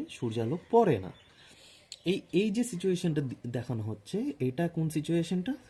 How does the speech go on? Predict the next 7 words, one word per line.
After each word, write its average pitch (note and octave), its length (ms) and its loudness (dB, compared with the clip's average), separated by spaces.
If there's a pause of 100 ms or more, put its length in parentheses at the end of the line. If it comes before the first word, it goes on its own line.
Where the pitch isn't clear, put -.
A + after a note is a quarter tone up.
(260)
এটা C3+ 220 -2
হচ্ছে E3 340 -2
আমাদের G2+ 380 0 (1700)
পেরিহেলিয়ন D#3 680 10 (160)
বা A#2 180 2 (920)
অনুসুর F3 500 4
অবস্থা। G2 500 -4